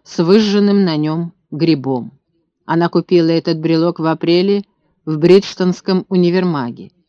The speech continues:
Тогда в апреле она боялась каких-то призраков, не зная, что реальный страх — это когда тебя с ребёнком хочет сожрать бешеный пёс. Она дотронулась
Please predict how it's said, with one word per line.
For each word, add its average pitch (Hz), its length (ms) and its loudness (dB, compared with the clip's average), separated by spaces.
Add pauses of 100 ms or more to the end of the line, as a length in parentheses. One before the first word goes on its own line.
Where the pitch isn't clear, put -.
(300)
Тогда 160 320 0
в 175 60 0
апреле 175 420 2
она 170 220 -2
боялась 170 460 -2
каких-то 170 500 -6
призраков, 156 680 -2 (240)
не 170 180 2
зная, 170 380 2
что - 200 -6
реальный 160 440 0
страх — 190 500 -6
это 151 200 -8
когда 156 340 -4
тебя 165 300 -2
с - 100 -10
ребёнком 156 680 -2 (200)
хочет - 460 -2
сожрать 151 720 -4 (120)
бешеный 143 720 -4 (120)
пёс. - 500 -10 (720)
Она 151 240 0
дотронулась 156 720 -6